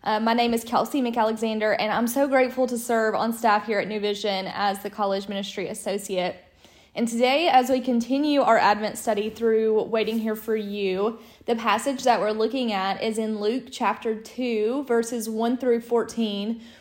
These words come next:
which describes the birth of Jesus. And so I'm gonna go ahead and read that out of the C S B version. This is what it says. "In those days,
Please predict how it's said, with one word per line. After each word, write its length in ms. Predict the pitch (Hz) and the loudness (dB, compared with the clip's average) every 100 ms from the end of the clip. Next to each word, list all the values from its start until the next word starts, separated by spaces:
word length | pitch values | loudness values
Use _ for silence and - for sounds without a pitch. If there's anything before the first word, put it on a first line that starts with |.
| - | 4
which 320 | 240 240 - | 4 4 -4
describes 500 | 240 - 240 220 220 | -4 4 6 6 4
the 80 | 226 | 0
birth 300 | 208 208 - | 2 0 -4
of 160 | 202 | -8
Jesus. 640 | 202 202 196 131 170 226 - | -6 -8 -2 0 0 -2 -4
And 200 | 233 233 | -2 2
so 120 | 240 | 4
I'm 240 | 214 214 | 4 2
gonna 140 | 285 285 | 0 2
go 80 | |
ahead 200 | 254 233 | 2 2
and 180 | 220 220 | -2 0
read 300 | 214 233 269 | 0 0 0
that 260 | 196 185 175 | 2 2 2
out 160 | 196 214 | 2 0
of 100 | 208 | 0
the 100 | 214 | -4
C 280 | 214 226 214 | -2 -2 0
S 200 | 214 - | -2 -6
B 200 | 208 196 | -8 -6
version. 680 | - 107 - 131 - 220 - _ | -6 -6 -6 -10 -10 -12 -12 _
This 180 | 233 233 | -8 -6
is 100 | 220 | -2
what 120 | 214 | -4
it 80 | - | -4
says. 420 | - 78 226 - - _ _ _ _ _ - - - | -6 -6 -6 -10 -18 _ _ _ _ _ -20 -20 -4
"In 140 | 240 | 0
those 260 | 233 254 285 | 2 2 2
days, 480 | 240 202 208 294 | 4 4 2 -2